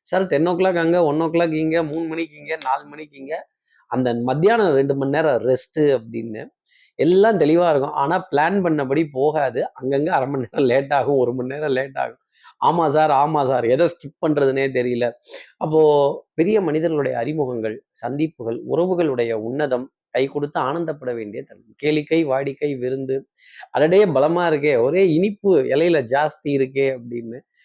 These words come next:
இந்த இனிப்பு, ஸ்வீட்டு, ஸ்வீட்டு, சுகர், சுகரு, அஹ், நம்ம உடம்புல இருக்க சுகர் இல்லைங்க, நீங்க சாப்பிடுற இனிப்பு கொஞ்சம் ஜாஸ்தி இருக்க வேண்டிய தருணம். அப்போ அளவுடன் அளந்து சாப்பிடுவது நன்மை தர வேண்டிய அமைப்பு.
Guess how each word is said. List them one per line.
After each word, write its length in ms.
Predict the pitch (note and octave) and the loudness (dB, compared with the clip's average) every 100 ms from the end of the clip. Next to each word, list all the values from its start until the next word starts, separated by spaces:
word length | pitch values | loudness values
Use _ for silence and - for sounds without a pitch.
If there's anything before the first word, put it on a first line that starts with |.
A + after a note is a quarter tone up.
| _ | _
இந்த 200 | - D3 | -4 0
இனிப்பு, 560 | C#3 E3 A3 G3+ F#3 A#2+ | 2 2 2 2 0 0
ஸ்வீட்டு, 300 | - G#3 D3+ - | -2 -4 -4 -4
ஸ்வீட்டு, 340 | F#3+ D#3+ A#2 - _ - _ _ - | -6 -2 -4 -4 _ -20 _ _ 0
சுகர், 220 | E3 E3+ - | 2 2 0
சுகரு, 360 | D3+ D#3+ B2+ - _ _ A#2+ | 2 2 2 -2 _ _ -8
அஹ், 100 | A#2+ | -6
நம்ம 360 | A#2+ A#2 A2+ C3 | -6 -4 -2 0
உடம்புல 260 | D#3 C#3+ | 2 2
இருக்க 240 | B2 A2 A#2 | 0 -2 -2
சுகர் 120 | A#2 | 0
இல்லைங்க, 220 | A2+ D3+ | -2 -4
நீங்க 200 | D#3+ A#2 - | -4 -4 -2
சாப்பிடுற 340 | C#3+ D3+ D3 B2+ | -2 -2 -2 -2
இனிப்பு 500 | A#2 B2 B2+ F3+ - _ _ _ | -2 -4 -6 -8 -8 _ _ _
கொஞ்சம் 300 | D3+ D3+ C#3 | 0 2 2
ஜாஸ்தி 540 | B2 D3 F#3+ A3+ A3+ G#3+ | 2 0 0 -2 -2 0
இருக்க 320 | F3+ D#3 D#3+ | 0 2 0
வேண்டிய 320 | C3+ B2 D#3 | 0 -2 -2
தருணம். 380 | C3 A#2 A2+ A2+ _ _ _ _ | -2 -4 -6 -12 _ _ _ _
அப்போ 260 | C#3 C#3 C3+ C3 C3 B2+ B2 A#2+ A#2+ A#2+ B2+ _ | -2 2 2 4 4 2 2 0 0 -2 -4 _
அளவுடன் 640 | B2+ D3+ E3 E3+ E3 C3+ _ _ | -2 0 2 2 0 -2 _ _
அளந்து 460 | - B2+ C#3+ E3 E3 | -2 0 2 0 -2
சாப்பிடுவது 680 | B2+ B2+ B2+ A#2+ A2+ B2+ F#3+ | 0 -2 -2 -4 -2 -4 -6
நன்மை 360 | A#2+ C3+ D#3 | -6 -4 -2
தர 180 | C#3 B2+ | 0 0
வேண்டிய 420 | A#2+ A#2 A2 A2 | 0 -4 -6 -10
அமைப்பு. 400 | G#2+ A2 - E3 | -10 -16 -12 -14